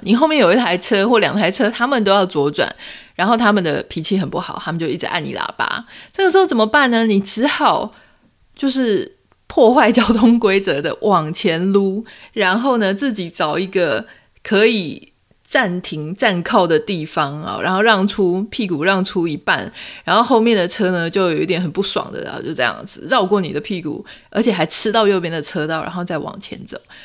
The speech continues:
这个是台湾非常非常非常普遍的一个道路设计，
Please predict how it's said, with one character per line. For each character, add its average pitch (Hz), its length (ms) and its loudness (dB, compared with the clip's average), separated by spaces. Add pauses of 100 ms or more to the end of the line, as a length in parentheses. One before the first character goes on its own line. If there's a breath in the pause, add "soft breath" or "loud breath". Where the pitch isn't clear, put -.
(120 loud breath)
这 453 140 -4
个 415 80 2
是 359 160 -2
台 160 260 -4
湾 185 320 -2
非 330 400 -4
常 226 260 -2
非 233 220 -2
常 202 220 -2
非 196 180 -2
常 196 200 0
普 147 200 -6
遍 180 180 0
的 160 100 -2
一 151 40 -2
个 160 140 -4
道 156 180 0
路 151 140 -2
设 147 240 -4
计， - 300 -12